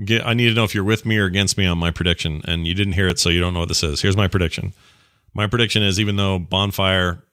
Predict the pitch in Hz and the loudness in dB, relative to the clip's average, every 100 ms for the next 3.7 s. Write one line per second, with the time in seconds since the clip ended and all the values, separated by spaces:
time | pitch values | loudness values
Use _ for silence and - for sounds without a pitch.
0 | _ _ - 90 82 78 - 92 95 87 | _ _ -6 -4 -2 -6 -6 -2 -2 0
1 | 98 92 87 - 87 87 90 90 85 80 | 2 2 0 0 -2 0 0 0 -2 -4
2 | 92 92 92 80 82 82 - _ _ _ | -4 -2 -4 -4 -4 -4 -8 _ _ _
3 | _ _ - 80 87 98 | _ _ -10 -4 0 0